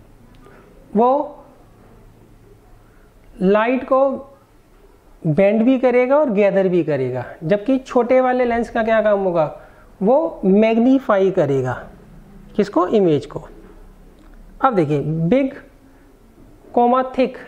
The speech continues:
lenses are more powerful। ऐसा होता है जो big और thick lenses होते हैं ये ज़्यादा powerful होते हैं। So to see far away she need a big powerful lens। अब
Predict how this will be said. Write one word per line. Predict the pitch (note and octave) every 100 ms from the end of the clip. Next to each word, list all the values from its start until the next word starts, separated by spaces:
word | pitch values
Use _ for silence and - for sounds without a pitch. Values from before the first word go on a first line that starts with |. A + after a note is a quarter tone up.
| G3
lenses | G#3 A#3+ A3+ C4+ B3+
are | A#3 A3+
more | A3 A#3 A3+
powerful। | G#3 F#3 F3 F#3+ E3 G3+
ऐसा | A3 B3
होता | A#3 B3+
है |
जो | A#3+ B3+
big | A3 F#3 A3 D3+ - - - - - - -
और | G#3+ G#3+
thick | C4+ C4+
lenses | A#3+ A#3 A#3 G#3+
होते | F#3+ F#3+
हैं | G3
ये | A#3+
ज़्यादा | A3+ G#3+ G3+ A3+
powerful | G#3+ F#3+ F#3 B3+ C#4+
होते | G3+ D#3+ D3+
हैं। | C#3+
So | A#3 B3 C4 C4
to | C4 B3 -
see | - C4 B3+ D#3 - - - - - -
far | B3 B3
away | B3 G3+ F3 D3+ -
she | - B3+
need | B3+ C4 B3+
a | B3+ G3
big | B3 G#3 -
powerful | G#3+ G#3 G#3 G#3 C4+ A#3
lens। | E3 C3+ - - - - - - -
अब | A#3